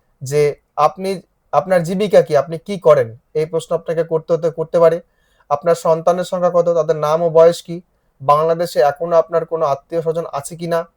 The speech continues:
আপনি ভারতে কি কারণে এসেছিলেন, এই সমস্ত কিন্তু প্রশ্ন আপনাকে করতে পারে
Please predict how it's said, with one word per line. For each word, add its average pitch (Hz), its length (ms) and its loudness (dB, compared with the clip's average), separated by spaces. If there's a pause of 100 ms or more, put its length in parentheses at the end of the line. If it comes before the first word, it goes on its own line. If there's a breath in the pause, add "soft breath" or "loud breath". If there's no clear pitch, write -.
(400)
আপনি 165 280 -6
ভারতে 156 380 -2
কি 175 140 -10
কারণে 165 300 2
এসেছিলেন, 160 480 -4 (720)
এই 233 140 6
সমস্ত 226 380 -2
কিন্তু 202 260 -6
প্রশ্ন 170 360 -4
আপনাকে 165 340 -2 (300)
করতে 180 300 -4
পারে 156 220 4